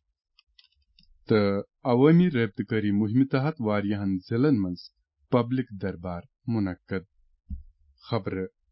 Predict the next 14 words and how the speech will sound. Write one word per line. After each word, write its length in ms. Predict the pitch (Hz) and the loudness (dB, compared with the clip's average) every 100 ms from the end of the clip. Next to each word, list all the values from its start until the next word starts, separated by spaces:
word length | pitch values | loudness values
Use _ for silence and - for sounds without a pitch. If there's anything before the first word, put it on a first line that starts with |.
| _ | _
تفصیل 460 | 113 - - 147 90 - | -10 -8 -4 -2 -2 -6
سان۔ 340 | 104 92 90 95 _ _ _ _ _ _ _ _ _ _ _ _ - _ _ _ _ _ _ _ _ _ _ _ _ - _ _ _ - - - | -6 -6 -6 -8 _ _ _ _ _ _ _ _ _ _ _ _ -20 _ _ _ _ _ _ _ _ _ _ _ _ -20 _ _ _ -16 -16 -4
وزیر 420 | 120 139 131 156 | 4 6 8 6
اعظم 220 | 165 175 190 | 6 6 6
نریندر 440 | 165 156 165 165 | 6 6 6 8
مودین 400 | 151 147 160 156 | 8 10 10 8
چھ 80 | 151 | 8
وونمت 420 | 135 139 151 175 - | 10 10 10 6 2
زِ 140 | 117 | 4
بھارتک 640 | 123 113 117 131 - 185 156 | 6 6 2 2 2 2 6
لوگ 300 | 131 135 135 - | 10 10 8 2
چھ 240 | 120 - | -4 2
ہمیشہ 400 | 117 160 117 - - _ _ _ - | 6 6 6 0 -10 _ _ _ 2
امن، 420 | 131 131 143 180 | 6 8 8 4